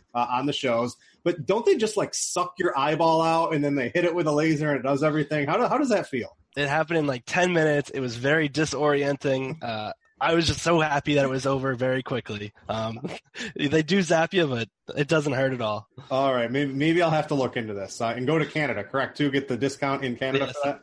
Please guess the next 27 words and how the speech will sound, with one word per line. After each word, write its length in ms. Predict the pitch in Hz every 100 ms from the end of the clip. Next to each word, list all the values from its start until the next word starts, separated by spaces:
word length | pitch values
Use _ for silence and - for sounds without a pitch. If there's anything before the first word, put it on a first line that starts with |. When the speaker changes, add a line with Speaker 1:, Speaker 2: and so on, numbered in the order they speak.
| _
Speaker 2:
something 200 | 175 139
like 160 | 110 120
that. 180 | 120 165 -
<laughs> 140 | 185 -
Speaker 1:
All 260 | 139 131 117
right. 180 | 95 107
So, 300 | - 147 143
uh, 240 | 135 135
anyway, 340 | 151 165 156 135
guys, 340 | 143 123 117
so 120 | -
what 140 | 131 185
we're 80 |
gonna 160 | 220 202
do 160 | 170 175
here, 460 | 170 170 160 156 _
uh, 200 | - 123 127
we're 80 |
changing, 440 | 127 175 202 202 202
uh, 260 | 147 135
one 240 | 131 180 320
small 260 | - 302
format 480 | 240 180 160 139 127
up. 240 | 135 160 -
Uh, 220 | 139 135
so 160 | 135 139
Scott, 460 | - 170 175 175